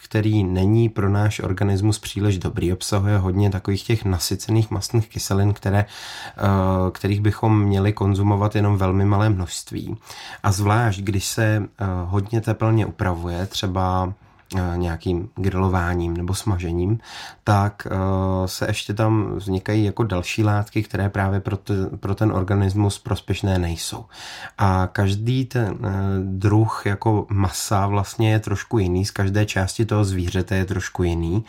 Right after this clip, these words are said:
takže se úplně nedá říct, že by bylo dobré jenom kuřecí, nebo jenom hovězí, nebo jenom vepřové,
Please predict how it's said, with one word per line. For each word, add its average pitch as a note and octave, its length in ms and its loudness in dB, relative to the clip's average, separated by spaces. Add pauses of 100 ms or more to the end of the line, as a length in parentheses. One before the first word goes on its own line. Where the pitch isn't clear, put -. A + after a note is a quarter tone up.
(400)
takže G#2 300 0
se B2+ 140 0
úplně A#2 360 2
nedá G#2 360 4
říct, G2 260 0
že G2 120 0
by F#2 160 2
bylo F#2 260 2
dobré F2 380 2
jenom E2+ 240 0
kuřecí, F2+ 640 -4
nebo E2+ 280 -4
jenom D#2+ 320 -6
hovězí, F2 500 -2
nebo E2+ 220 0
jenom D#2+ 200 0
vepřové, A2 600 0